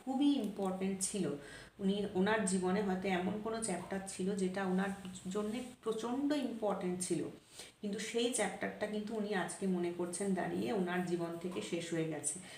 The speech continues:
এবং উনি কিন্তু আপনাকে সেটা বলতেও পারছেন না যে আমার জীবন থেকে এরকম একটা চ্যাপ্টার শেষ হয়ে গেছে, আমি কী করব। উনি কিন্তু এটাও মনে করেন যে নিজে ভীষণ উনি স্টাক।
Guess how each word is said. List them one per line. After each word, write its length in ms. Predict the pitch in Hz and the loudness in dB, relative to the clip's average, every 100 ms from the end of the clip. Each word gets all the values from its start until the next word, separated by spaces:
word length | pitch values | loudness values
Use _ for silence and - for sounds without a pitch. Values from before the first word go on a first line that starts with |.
| - | -8
এবং 200 | 196 208 | 0 2
উনি 120 | 208 | 2
কিন্তু 280 | 202 214 214 | -2 -2 0
আপনাকে 360 | 202 185 185 196 | 0 2 0 0
সেটা 220 | 247 240 | -2 0
বলতেও 520 | 196 175 160 160 196 226 | 2 4 4 4 2 4
পারছেন 400 | 196 156 - 170 | 2 0 -2 -2
না 140 | 160 151 | -2 -4
যে 220 | 170 175 | 2 2
আমার 320 | 160 165 175 | 2 2 0
জীবন 320 | 170 170 170 | 2 0 0
থেকে 240 | 170 185 180 | -2 -2 0
এরকম 260 | 160 160 | 0 0
একটা 220 | 165 165 175 | -4 -4 -4
চ্যাপ্টার 380 | 165 - - | -4 -6 -4
শেষ 340 | 180 - 165 175 | -6 -4 -4 -2
হয়ে 140 | 175 | 0
গেছে, 280 | 175 175 - | 0 0 0
আমি 220 | 185 175 170 | -2 -2 -4
কী 140 | 165 | -8
করব। 320 | 151 147 147 160 - - - - - | -6 -6 -6 -10 -12 -18 -18 -20 -6
উনি 140 | 214 | 0
কিন্তু 260 | 214 226 220 | 0 2 2
এটাও 280 | 190 208 220 | 4 4 6
মনে 240 | 190 175 | 4 2
করেন 360 | 170 156 185 214 | 2 0 0 0
যে 340 | 196 208 285 - - - | 2 2 0 -6 -12 0
নিজে 260 | 185 190 | 2 4
ভীষণ 300 | 208 180 214 | 4 4 2
উনি 200 | 196 190 | 2 4
স্টাক। 480 | 214 - 185 - - | 2 2 2 0 -6